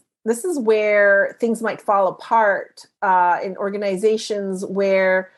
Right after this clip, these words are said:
you, you get the C E O or, you know, the V P of, P-, you know, communications or whatnot,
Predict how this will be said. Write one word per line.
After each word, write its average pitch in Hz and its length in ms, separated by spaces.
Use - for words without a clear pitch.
you, 226 180
you 220 120
get 240 160
the 226 80
C 240 440
E 220 60
O 214 560
or, 180 520
you 226 80
know, 165 140
the 190 120
V 254 160
P 240 320
of, 185 260
P-, - 260
you 202 140
know, 165 180
communications 226 680
or 202 80
whatnot, 190 560